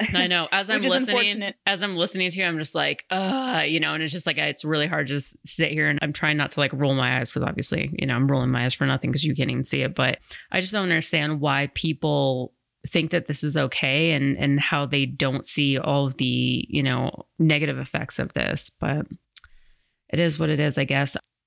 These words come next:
Speaker 1: Okay, so we're running out of time. I want people to know, though, you know, if they wanna follow you on social media or they wanna check out your podcast, where can they find you for all that stuff?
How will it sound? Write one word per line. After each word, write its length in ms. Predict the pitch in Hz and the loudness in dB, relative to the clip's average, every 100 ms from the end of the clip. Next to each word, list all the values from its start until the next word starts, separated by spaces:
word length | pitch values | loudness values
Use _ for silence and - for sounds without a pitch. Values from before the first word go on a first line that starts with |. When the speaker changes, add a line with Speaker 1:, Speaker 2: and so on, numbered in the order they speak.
| _ | _
Speaker 1:
Okay, 200 | 175 170 | -2 0
so 120 | - 170 | 2 2
we're 120 | 175 | 2
running 220 | 208 233 | 2 2
out 120 | 202 | 2
of 40 | 175 | 0
time. 360 | 156 147 143 - | 0 2 2 2
I 160 | 156 | -2
want 200 | 190 196 | -2 -2
people 380 | 190 165 170 165 | 0 2 2 2
to 140 | - 165 | 2 2
know, 260 | 151 147 | 2 2
though, 400 | 147 143 143 143 | 2 2 2 2
you 80 | 147 | 2
know, 60 | 139 | 0
if 80 | - | 2
they 80 | |
wanna 180 | 156 170 | 2 2
follow 160 | - 165 | 2 2
you 160 | 165 | 4
on 360 | 143 143 135 139 | 4 2 2 0
social 400 | - 185 180 180 | 0 0 2 2
media 420 | 165 160 156 156 | 2 4 4 4
or 140 | 147 147 | 4 2
they 60 | 147 | 2
wanna 180 | 151 | 2
check 220 | 151 151 139 | 0 0 0
out 120 | - | 2
your 320 | 143 175 180 | 4 4 2
podcast, 840 | - 135 131 - 127 127 - - - - - - - _ - | 0 -2 -2 -4 -2 -2 -6 -10 -14 -16 -16 -20 -20 _ -2
where 400 | 143 165 170 196 | 2 4 4 2
can 180 | 208 | 0
they 120 | 180 156 | 0 0
find 340 | - 139 135 | 0 0 2
you 300 | 139 135 135 | 2 2 0
for 200 | - 139 | 0 0
all 100 | 127 | 0
that 220 | 143 120 - | 0 -2 -4
stuff? 380 | - - - | -6 -6 -10